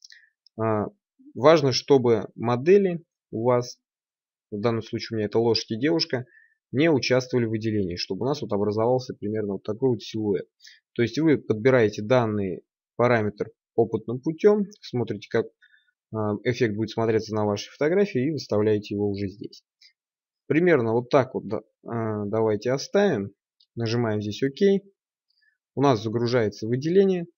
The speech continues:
И теперь просто создаём новый пустой слой и заливаем его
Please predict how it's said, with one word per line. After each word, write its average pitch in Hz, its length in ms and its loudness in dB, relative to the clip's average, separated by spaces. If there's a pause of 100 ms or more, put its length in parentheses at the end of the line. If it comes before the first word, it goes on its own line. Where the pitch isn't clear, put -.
(320)
И 196 120 2
теперь 180 360 0
просто 127 520 2
создаём 113 560 0
новый 113 220 0
пустой - 380 -4
слой 190 260 4
и - 180 -6
заливаем 131 540 0
его 107 280 -2